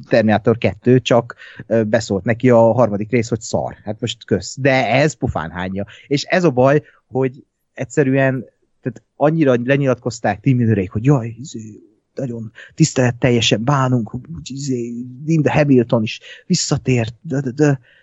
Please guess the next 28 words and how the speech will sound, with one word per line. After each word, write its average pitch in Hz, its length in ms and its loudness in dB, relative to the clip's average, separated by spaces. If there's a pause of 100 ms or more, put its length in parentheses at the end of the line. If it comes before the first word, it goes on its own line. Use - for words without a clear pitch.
(120)
hogy - 180 -10
ő, 127 220 2
ú, 123 260 -2
megmenti 131 460 -2
a 110 60 -6
filmet, 156 440 2
meg 113 180 -12
az 135 100 -4
egész, 139 280 -4
izé, 165 240 2 (340)
és - 300 2
azért 160 240 4
jött 135 100 4
vissza 151 220 0
Linda 127 300 4
Hamilton, 131 500 2
hogy 127 160 2
magából 104 460 2
csináljon 117 560 2 (240)
egy 110 560 0
Mel 120 240 2
Brooks 104 340 0
paródiát, 95 680 0 (380)
mert 113 360 0 (400)
azt 135 160 0
csinálja, 95 520 -2
tehát 117 300 -2
konkrétan 120 1000 0